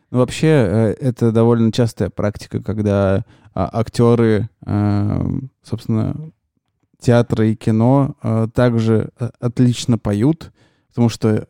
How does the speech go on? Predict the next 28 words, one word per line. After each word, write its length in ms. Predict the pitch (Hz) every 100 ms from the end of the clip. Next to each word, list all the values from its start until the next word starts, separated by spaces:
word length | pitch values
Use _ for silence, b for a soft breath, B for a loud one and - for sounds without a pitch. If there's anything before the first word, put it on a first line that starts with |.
| -
э, 600 | 113 107 107 107 110 107
и 80 | 123
танцуют, 600 | 120 107 - 170 180 123
потому 300 | - 107 110
что 180 | - -
это 260 | 123 113
их, 300 | 113 120 - -
э, 300 | - 110 107
ремесло, 440 | 113 120 117 - 143
которому 380 | 123 117 120 113
обучают 580 | 107 107 - 120 107 -
в 140 | -
театральных 520 | - 107 113 117 110
школах, 480 | - - 151 156 - b b b b b
э, 180 | 107 110
в 60 |
театральных, 560 | - 117 113 110 107 -
э, 20 |
у-, 420 | 98 104 - 104 -
университетах. 800 | 120 110 113 - 139 156 117 _ B B B B B
Э, 240 | 113 117 98
и, 320 | 127 123 110 -
например, 640 | 131 117 117 117 127 127 - -
э, 200 | 123 117
если 600 | 117 117 - 110 107 110 _ -
есть 280 | 117 113
фанаты, 640 | - 113 113 110 110 104 107 _ _
э, 640 | - 50 50 50 50 -